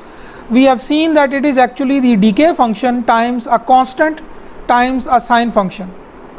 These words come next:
So actually the response against a rectangular impulse is a sinusoidal vibration, uh, which is decaying its amplitude with each cycle because of that decay function, and it has an amplitude of this thing.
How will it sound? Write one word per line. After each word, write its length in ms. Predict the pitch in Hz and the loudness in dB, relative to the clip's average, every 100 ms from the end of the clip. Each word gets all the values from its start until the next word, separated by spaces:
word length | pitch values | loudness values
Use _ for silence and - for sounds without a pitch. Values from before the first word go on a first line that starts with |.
| - - - - - | -20 -20 -20 -20 -2
So 180 | 269 | 0
actually 420 | 277 277 - 339 330 | 0 0 0 0 2
the 160 | 311 | 2
response 520 | 254 220 294 269 311 311 | 2 0 2 4 4 0
against 460 | 247 262 285 - | -2 -2 -4 -6
a 240 | - 240 233 | 0 2 2
rectangular 600 | 233 - 247 285 311 285 | 0 -2 -2 0 2 2
impulse 680 | 226 247 220 226 - - - - - - - - | 0 0 0 -2 -12 -20 -20 -18 -18 -18 -20 -4
is 440 | 269 277 240 - - - - - | 0 0 -2 -12 -20 -20 -16 -2
a 60 | 240 | -2
sinusoidal 960 | - 269 302 349 302 302 311 294 - - - - - - - - | 2 0 0 0 0 2 0 -2 -6 -14 -20 -20 -20 -20 -14 0
vibration, 640 | 220 214 196 190 220 262 - - - - - - - | 2 2 0 -2 -4 -8 -12 -20 -20 -20 -20 -20 -8
uh, 300 | 240 214 220 | 0 4 4
which 200 | 220 262 | 2 -2
is 200 | 285 233 | -2 -2
decaying 600 | 262 190 233 277 285 320 | -2 0 2 2 2 2
its 200 | 285 - | 0 2
amplitude 520 | 254 233 262 247 262 214 | 0 0 -2 -2 -2 0
with 180 | 240 | 0
each 160 | 220 220 | 0 0
cycle 460 | - 202 180 233 - - - - | 0 -2 -2 -4 -6 -18 -12 -2
because 380 | 220 233 240 240 | 2 4 2 2
of 160 | 214 | 2
that 180 | 214 202 | 0 0
decay 280 | 202 226 220 | 0 0 0
function, 440 | 214 190 240 311 - - - - - - | 0 -2 -4 -8 -12 -20 -20 -20 -20 -2
and 220 | 285 277 330 | 0 2 0
it 120 | 294 | 0
has 220 | 285 302 | 2 2
an 140 | 311 | 0
amplitude 580 | 285 269 302 294 294 285 | 0 0 2 2 4 2
of 140 | 262 214 | 2 0
this 160 | 214 | -2
thing. 300 | - 190 165 | -2 -6 -6